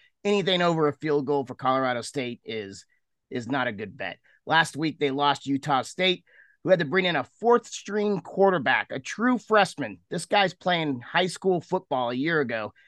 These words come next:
and he leads two scoring drives for Utah State against Colorado State. This kid's only eighteen years old. This one's gonna be an ugly game. It's gonna be a low-scoring game. Bet Hawaii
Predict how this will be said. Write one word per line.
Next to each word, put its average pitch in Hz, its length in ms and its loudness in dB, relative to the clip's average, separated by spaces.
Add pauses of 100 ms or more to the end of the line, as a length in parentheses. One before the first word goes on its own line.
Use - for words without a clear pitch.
(120)
and 151 140 -2
he 196 200 -4
leads 175 580 -6 (280)
two 254 300 4
scoring 208 480 2
drives 123 380 -2
for - 140 -6
Utah 160 460 2
State 151 400 -2
against 131 340 -4
Colorado 131 400 2
State. 107 340 -8 (360)
This - 80 -20
kid's 185 220 -2
only 185 220 2
eighteen 165 340 -2
years 139 220 0
old. 123 240 -6 (400)
This 196 200 4
one's 202 220 4
gonna 180 160 2
be 160 160 2
an 143 140 0
ugly 185 320 2
game. 185 360 2
It's 139 120 -10
gonna 135 160 -4
be 113 120 -10
a 110 80 -8
low-scoring 175 640 2
game. 170 420 0 (260)
Bet 151 300 0
Hawaii 135 640 0